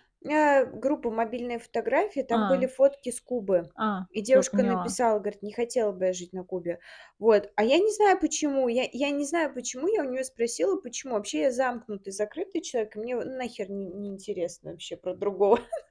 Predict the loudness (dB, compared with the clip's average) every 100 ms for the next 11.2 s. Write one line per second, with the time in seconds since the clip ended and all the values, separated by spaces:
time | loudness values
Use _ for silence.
0 | 2 6 6 8 10 10 8 2 4 4
1 | 6 12 12 12 8 6 6 0 2 -2
2 | -2 2 6 8 8 4 4 -6 6 8
3 | 10 6 6 10 10 8 0 -2 -2 -2
4 | 4 4 6 4 4 4 2 -4 0 2
5 | 2 0 2 6 6 6 10 10 8 2
6 | -2 -2 2 2 2 -4 -4 0 2 2
7 | 2 0 -2 -8 -8 -6 -6 -2 2 2
8 | 2 -2 -4 0 6 4 4 -4 -6 -14
9 | -20 -20 -14 -6 -6 -2 0 0 0 -2
10 | 0 2 2 2 0 -4 _ _ 0 2
11 | 4 0